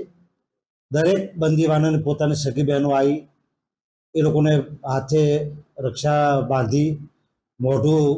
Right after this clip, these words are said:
ગળ્યું કરાવી અને શુભેચ્છાઓ પાઠવે છે. જેલમાંથી જલ્દી છૂટી જાય, શુભકામનાઓ લોકો પાઠવે છે. અને આજે અમે પણ એક ભાઈની યાદી રહે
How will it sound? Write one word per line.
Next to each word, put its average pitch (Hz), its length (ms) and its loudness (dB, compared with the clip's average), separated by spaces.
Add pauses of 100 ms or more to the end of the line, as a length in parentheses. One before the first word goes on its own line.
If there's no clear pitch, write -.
(200)
ગળ્યું 135 300 0
કરાવી 151 400 0 (340)
અને 135 180 -2
શુભેચ્છાઓ 143 520 0
પાઠવે 123 260 -2 (100)
છે. 131 80 0 (720)
જેલમાંથી 139 440 0
જલ્દી 143 280 0
છૂટી 131 260 -2
જાય, 131 180 0
શુભકામનાઓ 143 800 0
લોકો 131 200 -2
પાઠવે 113 300 -4
છે. 113 120 -8 (1300)
અને 170 200 2 (420)
આજે 151 280 2 (880)
અમે 147 200 0 (120)
પણ 185 180 0 (580)
એક 175 140 -4 (720)
ભાઈની 151 540 0
યાદી 156 360 2
રહે 113 100 -2